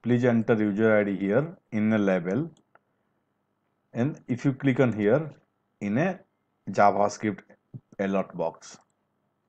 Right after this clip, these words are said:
Okay, now enter password.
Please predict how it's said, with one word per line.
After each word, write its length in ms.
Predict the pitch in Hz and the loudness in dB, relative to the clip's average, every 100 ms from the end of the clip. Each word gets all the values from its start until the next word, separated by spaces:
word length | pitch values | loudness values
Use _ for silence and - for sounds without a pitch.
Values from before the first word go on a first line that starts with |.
| _ _ _ _ _ _ - 123 | _ _ _ _ _ _ -20 -16
Okay, 320 | - 156 139 - _ _ _ - | -8 -6 -8 -14 _ _ _ -16
now 460 | 98 104 120 143 - _ _ _ _ _ _ _ _ 104 | -10 -6 -6 -10 -16 _ _ _ _ _ _ _ _ -14
enter 260 | 98 113 | -6 -6
password. 540 | 104 113 101 123 123 | -2 -2 -2 -2 -4